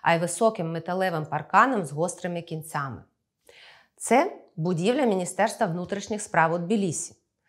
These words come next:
Прозорий, легкий об'єм, піднятий над широким і вільним ландшафтом. Будівля оточена зеленим парком і, знову ж таки, жодних огорож.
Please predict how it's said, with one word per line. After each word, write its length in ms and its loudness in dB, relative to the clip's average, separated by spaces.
Прозорий, 640 2
легкий 400 -2
об'єм, 580 -2
піднятий 440 -2
над 200 -6
широким 600 0
і 120 -8
вільним 400 -2
ландшафтом. 760 -2
Будівля 540 4
оточена 520 2
зеленим 420 0
парком 640 -2
і, 80 -2
знову 360 0
ж 140 -10
таки, 200 -8
жодних 600 4
огорож. 640 -2